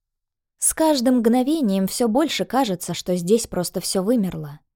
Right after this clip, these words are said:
Дохожу до тупика, понимая, что из-за завалов дальше просто не пройду. Поэтому тяжело вздыхаю и разворачиваюсь, возвращаясь обратно. Напряжение, несмотря на то, что никого нет, никуда не девается,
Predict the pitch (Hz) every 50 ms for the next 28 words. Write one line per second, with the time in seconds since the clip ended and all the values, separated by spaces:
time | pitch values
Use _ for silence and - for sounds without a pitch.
0 | _ _ _ _ _ _ - 196 190 180 - 190 185 175 185 180 175 185 175 185
1 | 180 - 190 - - 240 220 - - 190 196 202 196 196 190 190 190 - - -
2 | 190 185 185 175 185 196 190 175 196 190 185 214 240 214 180 170 175 175 202 220
3 | 208 - - 180 - - - - - - 190 190 190 190 214 208 208 214 196 185
4 | 170 160 - _ _ _ _ _ _ _ - 269 285 302 302 285 240 214 208 202
5 | 196 - 208 196 208 208 214 208 202 196 190 208 202 - - 285 269 220 185 175
6 | - 214 208 202 202 196 196 214 233 277 277 233 - - 180 160 165 165 - -
7 | 175 170 160 170 175 - - - 170 170 170 165 - 175 170 180 170 165 - -
8 | 165 160 156 156 - _ _ _ _ _ _ _ _ _ - - 190 190 180 190
9 | 190 190 185 202 214 214 202 190 190 185 185 190 190 - - 196 190 185 196 190
10 | 190 196 190 - 196 185 - - 190 185 190 180 - 190 180 196 190 190 202 220
11 | 208 196 _ - 180 180 180 - 190 185 196 190 190 196 190 214 220 226 226 190
12 | 170 160 - - - 160 147 147